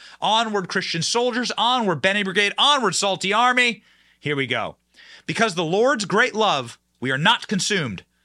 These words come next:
for his compassions never fail." Are you, do you feel consumed, or do you feel the energy shift? Do you feel a bit of the energy change right now? Do you feel as though we're like, we're like winning on a number of issues? Do you know that Sam-, in Sanford, do you know that Gavin Newsom is fighting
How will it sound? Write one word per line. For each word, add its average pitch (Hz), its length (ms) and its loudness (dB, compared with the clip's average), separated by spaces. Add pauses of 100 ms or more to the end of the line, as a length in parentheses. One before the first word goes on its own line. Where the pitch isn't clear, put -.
(540)
for 156 260 -2
his 143 160 -4
compassions 135 840 -6
never 110 320 -8
fail." 95 420 -8 (340)
Are 143 120 -4
you, 185 240 -2
do 175 120 -6
you 220 60 -2
feel 233 160 -2
consumed, 240 560 -2
or 170 80 -4
do 165 80 -4
you 165 80 -6
feel 196 140 -2
the 170 100 -2
energy 147 260 -4
shift? - 380 -8 (400)
Do - 60 -6
you - 40 -6
feel 254 140 0
a 247 40 0
bit 254 100 2
of 226 60 -2
the 190 120 0
energy 208 240 -2
change 220 380 -2
right 220 120 0
now? 233 200 -2
Do - 540 -20
you - 20 -8
feel 262 160 0
as 247 80 -4
though 254 100 0
we're 240 80 0
like, 220 220 -2 (180)
we're 202 60 -6
like 185 120 -4
winning 208 640 -2
on 226 120 0
a 233 40 0
number 233 220 0
of 226 80 0
issues? 269 400 -4 (880)
Do 156 80 -4
you 247 80 0
know 359 80 0
that 349 80 0
Sam-, 247 420 2
in 190 160 -4
Sanford, 226 580 0
do - 120 -8
you 262 60 0
know 349 80 2
that 370 160 -2
Gavin 208 340 4
Newsom 185 320 -2
is 220 120 -2
fighting 226 460 -2